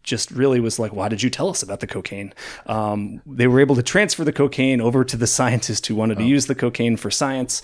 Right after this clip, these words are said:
Speaker 2: Legal
Speaker 1: Um,
Speaker 2: cocaine trafficking.
Speaker 1: Right, but
Speaker 2: <laughs>
Speaker 1: the,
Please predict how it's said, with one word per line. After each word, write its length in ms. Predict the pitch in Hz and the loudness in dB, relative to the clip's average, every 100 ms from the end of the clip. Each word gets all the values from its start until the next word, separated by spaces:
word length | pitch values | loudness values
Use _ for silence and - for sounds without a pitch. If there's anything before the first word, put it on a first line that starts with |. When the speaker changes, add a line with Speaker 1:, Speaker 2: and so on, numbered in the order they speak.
| - | -2
Speaker 2:
Legal 260 | 117 120 | -2 2
Speaker 1:
Um, 140 | 123 120 | 2 2
Speaker 2:
cocaine 340 | - 110 98 | 0 -2 -4
trafficking. 440 | - 87 - 85 82 - - | -6 -10 -10 -12 -14 -16 -2
Speaker 1:
Right, 220 | 147 127 - | 0 0 2
but 220 | 151 - | 2 2
Speaker 2:
<laughs> 0 | |
Speaker 1:
the, 440 | 185 170 160 160 | 0 0 2 2